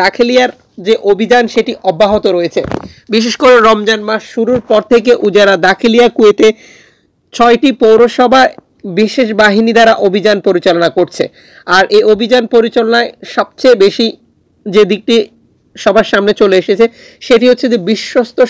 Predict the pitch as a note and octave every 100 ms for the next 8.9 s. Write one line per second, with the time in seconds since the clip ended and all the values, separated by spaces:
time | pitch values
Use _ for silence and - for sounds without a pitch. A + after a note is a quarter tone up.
0 | - A#3 - G#3+ A3+ A3 G#3 G#3+ A3 G#3
1 | F3 G3 F#3+ G3+ F3 G#3+ G3 F3 F#3+ -
2 | _ _ _ - D#4 B3+ B3 - G#3 G#3+
3 | - F3+ F#3 G3 F#3+ F#3 E3+ E3 D3 C#3
4 | C3 A2 _ _ _ G3+ A3+ B3+ A#3 G#3
5 | - B3 - - - - F#3+ G3+ B3+ A3+
6 | - A#3+ B3 - - A#3+ B3 A3+ G#3+ A3
7 | - - A3+ A3+ G#3 G3+ G3+ G3+ G#3 G#3+
8 | A3+ G3 A3+ - _ _ - F#3+